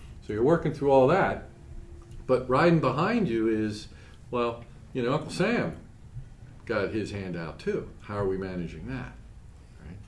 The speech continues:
And when you get to the death scenario, I tell clients all the time, you have three partners when you die, right? You have your family, you have charity, and you have Uncle Sam. So you tell me what percent you want to go where,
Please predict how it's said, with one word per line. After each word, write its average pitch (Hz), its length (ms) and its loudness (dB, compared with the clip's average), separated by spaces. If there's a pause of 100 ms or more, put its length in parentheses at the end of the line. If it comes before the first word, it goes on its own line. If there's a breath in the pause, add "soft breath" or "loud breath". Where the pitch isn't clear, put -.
(360 loud breath)
And 95 480 -6
when 101 160 -6
you 101 80 -2
get 135 220 4
to 101 60 -8
the 104 100 -6
death 214 240 4
scenario, 107 580 -2
I 98 60 -6
tell 107 180 -6
clients 110 340 -6
all 107 120 -2
the 104 100 -8
time, 165 220 -4
you 87 60 0
have 82 120 -4
three 123 200 -2
partners - 560 -6
when 85 140 -10
you 87 100 -8
die, 104 360 -8 (540)
right? 95 100 -8
You 95 60 -6
have 90 100 -6
your 85 80 -10
family, 123 540 -2 (800 loud breath)
you 95 80 -6
have 90 80 -8
charity, 104 500 0
and 120 80 0
you 127 60 0
have 123 100 0
Uncle 127 240 0
Sam. 147 340 -2 (1160 loud breath)
So 104 60 -10
you 92 180 -8
tell 131 260 -2
me 143 200 4
what 104 240 -2
percent 110 500 -6
you 101 80 -2
want 107 220 -4
to 104 80 -6
go 95 160 0
where, 117 420 -2